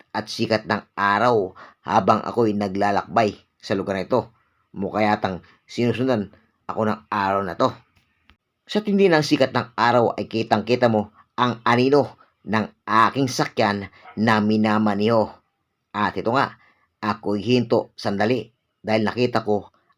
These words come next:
ang kalabaw ni Kuya. Naalala ko sa aming probinsya ang kalabaw namin. Huminto ako sandali dahil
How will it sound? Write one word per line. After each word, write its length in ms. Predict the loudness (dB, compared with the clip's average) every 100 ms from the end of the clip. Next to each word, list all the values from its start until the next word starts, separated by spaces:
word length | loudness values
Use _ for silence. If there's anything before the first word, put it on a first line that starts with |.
| _
ang 160 | -4 -2
kalabaw 720 | -2 -2 2 2 2 0 -8
ni 120 | -6 -6
Kuya. 480 | -2 0 0 -2 -10 _ _ -2
Naalala 560 | 2 4 4 4 4
ko 240 | 2 0 -2 -18 -6
sa 240 | 0 2
aming 200 | 2 2
probinsya 560 | 2 2 4 4 2 -8 _ _
ang 240 | -2 -2
kalabaw 400 | 2 2 4 4
namin. 560 | 2 0 -2 -2 -2 -4 -10 _ _ _ _ _ _ _ _ _ _ _ _ _ _
Huminto 320 | 0 2 4
ako 160 | 4 4
sandali 360 | 2 4 4 4
dahil 360 | 2 2 -2